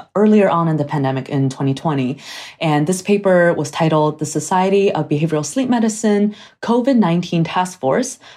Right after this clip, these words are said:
Objectives and Summary Recommendations for Managing Sleep During a Pandemic, which is a long mouthful, but basically it says,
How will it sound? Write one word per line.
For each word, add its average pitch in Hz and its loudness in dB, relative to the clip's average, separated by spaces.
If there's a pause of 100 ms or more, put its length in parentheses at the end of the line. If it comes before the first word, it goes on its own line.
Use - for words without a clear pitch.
(160)
Objectives 226 0 (100)
and 156 2
Summary 190 0
Recommendations 139 0
for 139 -4
Managing 135 0
Sleep 165 -4 (140)
During 139 0
a 135 -8
Pandemic, 139 -4 (100)
which 151 -6
is 139 -6 (340)
a 165 -2
long 208 4
mouthful, 170 4
but 151 0
basically 180 2
it 156 2
says, 143 0